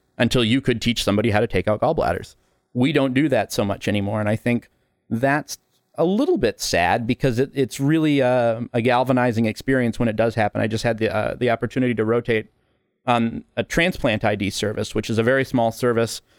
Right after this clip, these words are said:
It's the, in serv-, the service where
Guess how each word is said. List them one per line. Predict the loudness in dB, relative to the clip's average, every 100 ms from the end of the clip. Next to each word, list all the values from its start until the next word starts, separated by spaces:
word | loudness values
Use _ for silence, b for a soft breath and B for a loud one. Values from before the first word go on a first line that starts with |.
| b -2
It's | -2 -2
the, | -2 0 0 0
in | -2
serv-, | 0 0 0 0
the | -2 0
service | 0 0 -4 -12 _ _
where | -4 0 2 2 0